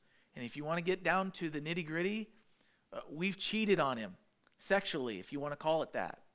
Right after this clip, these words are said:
That's how heinous it is to him. I-, if you've ever experienced betrayal in a relationship that's made you feel disgusted with a person, that's what we bring to God's relationship with us. Nothing else,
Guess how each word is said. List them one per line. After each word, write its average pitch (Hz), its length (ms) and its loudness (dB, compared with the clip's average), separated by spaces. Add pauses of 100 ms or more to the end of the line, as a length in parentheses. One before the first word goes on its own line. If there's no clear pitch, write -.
(640)
That's 185 240 4
how 185 220 6
heinous 185 560 0
it 139 100 -2
is 131 160 -2
to 110 100 -10
him. 110 220 -6 (840)
I-, 147 180 -4
if - 180 -6
you've 190 160 2
ever 208 260 6
experienced 202 880 -2
betrayal 202 580 4
in 165 80 -2
a 160 60 -2
relationship 156 760 0 (200)
that's - 220 -10
made 180 220 0
you 185 120 -2
feel 175 260 -2
disgusted 156 880 0
with 143 180 0
a 139 60 -6
person, 127 560 -6 (360)
that's 202 300 6
what 214 140 0
we 214 100 -2
bring 175 280 2
to 170 120 -4
God's 147 360 2
relationship 135 600 -4
with 127 120 -8
us. - 400 -6 (800)
Nothing 175 460 2
else, 202 460 4